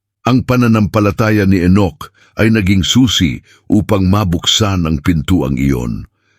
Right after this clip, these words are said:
At sa pamamagitan ni Kristo, ang parehong pintuan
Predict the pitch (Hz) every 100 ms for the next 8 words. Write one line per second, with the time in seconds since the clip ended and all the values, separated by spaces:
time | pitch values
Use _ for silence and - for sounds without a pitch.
0 | _ 87 - 110 101 104 117 110 95 117
1 | 107 95 71 123 143 - - 60 57 -
2 | _ _ - 110 95 104 104 113 113 80
3 | 104 82 - 139 78 64 57